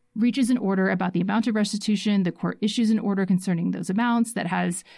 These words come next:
the defendant's details in it. And then once the order has been entered, the United States Attorney's Office files a lien against the defendant for the full amount of restitution plus interest,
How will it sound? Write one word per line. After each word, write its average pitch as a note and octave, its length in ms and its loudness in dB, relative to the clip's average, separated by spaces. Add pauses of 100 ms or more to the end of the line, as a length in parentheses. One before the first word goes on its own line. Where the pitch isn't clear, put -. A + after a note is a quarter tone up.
(400)
the F#3 260 0
defendant's F3+ 460 -2
details A3 460 0
in G3+ 100 4
it. G3+ 180 0
And F#3+ 100 4
then F3+ 120 4
once G#3 240 0
the G3 80 -4
order F#3 220 0
has F#3 100 0
been F#3 140 0
entered, F3+ 720 0
the F#3+ 280 0
United F#3+ 280 0
States F#3 200 -2
Attorney's A#3 420 0
Office E3+ 360 -4
files E3+ 320 -2
a F#3 60 0
lien B3+ 320 2
against G3+ 300 0
the F#3+ 80 0
defendant F#3 420 0
for F3+ 80 -2
the F3+ 100 0
full D#4+ 300 0
amount A3 240 2
of F#3+ 100 -4
restitution F3+ 580 -2
plus - 300 -4
interest, G#3+ 500 -2